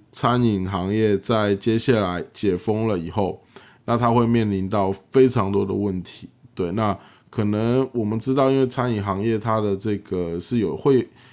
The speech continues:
一直以来哈，都会有一波热钱，而且是有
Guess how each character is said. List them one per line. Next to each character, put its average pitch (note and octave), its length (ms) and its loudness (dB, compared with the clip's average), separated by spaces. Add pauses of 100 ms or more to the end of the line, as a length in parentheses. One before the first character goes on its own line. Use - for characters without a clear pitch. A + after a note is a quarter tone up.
(200)
一 A3+ 120 6
直 G#2+ 280 0
以 F2+ 120 0
来 F2+ 200 -2
哈， G2+ 260 0
都 A2+ 80 0
会 A#2 260 0
有 F2 160 -2
一 G2 80 -2
波 G#2 460 2
热 C3+ 260 4
钱， - 320 -4 (400)
而 A2+ 80 0
且 A#2 140 2
是 A#2 180 0 (320)
有 G#2 340 0